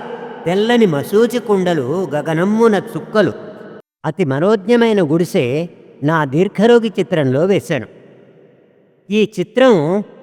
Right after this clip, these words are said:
నారాయణ బాబు దేశమాత, శ్రీశ్రీ భిక్షువర్షి వేసే గీతాలెత్తగా బయటకొచ్చింది. ఈ చిత్రం నా ఊహలోకి రావటానికి యథార్థ సంఘటన ఒకటుంది.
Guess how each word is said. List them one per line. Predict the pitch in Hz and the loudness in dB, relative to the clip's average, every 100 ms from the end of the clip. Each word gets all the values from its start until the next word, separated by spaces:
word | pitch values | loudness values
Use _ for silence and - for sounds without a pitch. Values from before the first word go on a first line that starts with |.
| - - - - | -20 -20 -20 -10
నారాయణ | 123 139 202 240 254 240 | -2 2 4 4 4 4
బాబు | 226 214 190 | 4 4 4
దేశమాత, | 143 165 202 202 208 208 214 262 240 - - - - | 2 2 2 2 2 0 0 0 -6 -20 -20 -20 -8
శ్రీశ్రీ | 165 220 226 254 233 156 175 175 - - - - - - | 0 2 0 0 2 2 0 -4 -14 -20 -20 -20 -20 -10
భిక్షువర్షి | 185 - 240 247 - 220 | -10 0 4 4 2 -2
వేసే | 208 202 196 196 160 131 | 0 0 0 -2 -2 -4
గీతాలెత్తగా | 180 202 240 240 - 160 156 208 | -2 2 2 2 2 -2 0 0
బయటకొచ్చింది. | 202 185 196 180 147 110 107 - - _ _ _ _ _ _ _ | 0 0 -2 -4 -4 -8 -10 -20 -20 _ _ _ _ _ _ _
ఈ | 202 214 214 | 0 0 0
చిత్రం | 170 - 254 247 170 196 208 - - - - - 151 | -8 0 2 4 2 0 -4 -10 -20 -20 -20 -12 -2
నా | 185 175 | 0 0
ఊహలోకి | 151 208 233 254 254 233 | 2 4 6 6 6 4
రావటానికి | 208 196 190 170 170 | 4 4 2 0 0
యథార్థ | 185 120 147 208 214 226 | 0 -2 0 -2 0 -2
సంఘటన | - 151 160 180 226 240 | -2 -2 -2 -2 -2 0
ఒకటుంది. | 220 175 156 156 143 | 0 0 -2 -2 -2